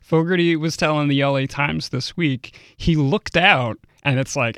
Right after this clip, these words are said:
one, one o'clock in the morning or, or two o'clock in the morning, after the Grateful Dead played twice as long as they were supposed to. And he sees, like, hundreds of thousands of people laying down, sleeping.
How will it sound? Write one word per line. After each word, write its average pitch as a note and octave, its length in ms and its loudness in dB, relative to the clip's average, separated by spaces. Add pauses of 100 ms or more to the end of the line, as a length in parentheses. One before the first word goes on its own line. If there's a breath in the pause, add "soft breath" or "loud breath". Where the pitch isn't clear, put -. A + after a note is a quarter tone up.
one, C3+ 380 -2
one C#3+ 200 2
o'clock C#3 360 0
in C#3 80 2
the C3 60 2
morning C3 460 0
or, A#2+ 260 -2
or A#2 60 -2
two B2+ 200 -2
o'clock B2+ 240 0
in A#2+ 60 -2
the A#2 60 -2
morning, A#2 580 -4
after C#3+ 280 2
the C3+ 120 4
Grateful C#3 400 0
Dead B2+ 220 0
played B2 320 -2 (240)
twice D3 480 2
as C3 140 0
long C3 220 2
as A#2 120 0
they C3+ 80 0
were A#2 100 -2
supposed B2 420 -6
to. G#2 240 -8 (1160)
And D3 460 2
he - 200 -4
sees, E3 300 -2
like, F3 160 0
hundreds E3+ 400 -2
of - 60 -16
thousands D#3 360 -4
of - 60 -16
people C#3 360 -2
laying C3+ 360 2
down, A#2+ 360 0
sleeping. C3 680 -4